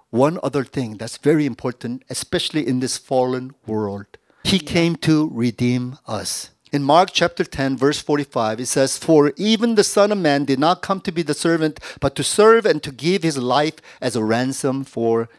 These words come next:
Speaker 1: many." We know how important the cross was, do we not? Because if God did not come in the human form,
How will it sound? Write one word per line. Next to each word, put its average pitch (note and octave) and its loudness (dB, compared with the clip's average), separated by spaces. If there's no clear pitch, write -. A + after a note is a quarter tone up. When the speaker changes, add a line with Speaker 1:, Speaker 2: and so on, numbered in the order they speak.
Speaker 1:
many." G#2 -6
We F#3+ 0
know C#4 6
how G#3 6
important F#3 2
the C3 0
cross - -2
was, G2 -10
do B2 -4
we C3 0
not? B2+ -2
Because G3 8
if G3 2
God F3+ 6
did G#3 -8
not G#3+ -2
come E3+ 0
in E3 -4
the C#3+ 0
human G#3+ -2
form, E3+ 0